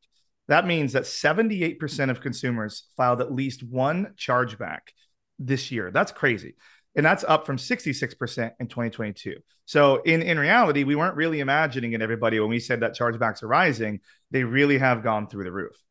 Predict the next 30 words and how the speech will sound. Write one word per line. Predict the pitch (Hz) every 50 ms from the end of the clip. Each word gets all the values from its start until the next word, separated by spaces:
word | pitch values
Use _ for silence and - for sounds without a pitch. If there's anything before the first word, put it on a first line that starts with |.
| _ _ _ _ _
So, | - - 147 139 -
and | - 151 151
on | 147 143
top | - 175 175 165
of | 170 135
that, | 143 147 135 127 123 - - _ _ _ _ _ _ _
twenty-nine | - 156 160 180 196 175 160 147 143 139
percent | 135 151 139 - - 143 139
of | 143 131
consumers | - 147 131 - - 143 131 131 127 123 120 - - _ - _ _ _
report | - 143 - - 160 147 - -
filing | - 147 139 135 135 131 131
multiple, | 160 240 285 - 156 123 - 131 120 113 113 110 _ _ _
up | 147 139 -
to | - 131
three | - - - - 165 175 170 147 120 95
in | 120 113
a | 110
year. | 107 104 95 78 58 - _ _ _ _
That's | - 165 226 247 240 - - _ _ _ _
crazy | - - - 262 294 311 269 190 131 127
to | 110 - 131
me. | 113 110 101
So | - - 147
what | 185 233
do | 247
you | 247 240
think | - 180 139 123
about | 117 98 92 87 -
that? | - 85 -